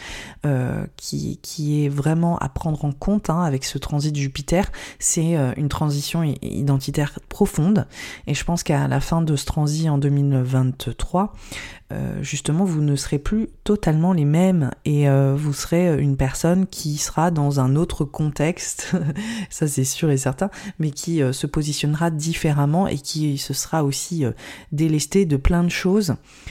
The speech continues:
et, euh, qui aura tourné une page. Il y a vraiment cette notion de deuil et de renaissance et de grosse transition, hein,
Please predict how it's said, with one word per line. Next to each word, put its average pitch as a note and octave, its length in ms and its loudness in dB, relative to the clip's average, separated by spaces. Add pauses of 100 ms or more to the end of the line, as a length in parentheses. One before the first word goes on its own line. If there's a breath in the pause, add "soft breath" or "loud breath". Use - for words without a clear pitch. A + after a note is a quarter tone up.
(200 loud breath)
et, D3+ 240 2
euh, C#3 60 4
qui C#3+ 140 -4
aura D3 140 2
tourné F#3 340 2
une F#3 120 2
page. E3 300 4
Il C#3+ 60 -4
y D3+ 60 0
a D3+ 60 2
vraiment G#3 240 4
cette - 260 0
notion E3 340 2
de E3+ 140 2
deuil E3 400 2
et C#3 40 2
de C#3 100 4
renaissance D3 580 2
et C#3 60 -2
de C3 80 -6
grosse D3+ 300 -2
transition, C#3+ 680 0
hein, C3 100 0